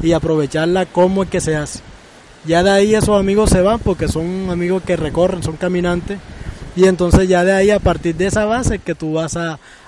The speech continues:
a empezar como a diseñar tu propio estilo, a inventar tu propia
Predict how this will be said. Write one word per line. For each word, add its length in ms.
a 60
empezar 420
como 240
a 40
diseñar 380
tu 120
propio 360
estilo, 640
a 40
inventar 440
tu 160
propia 600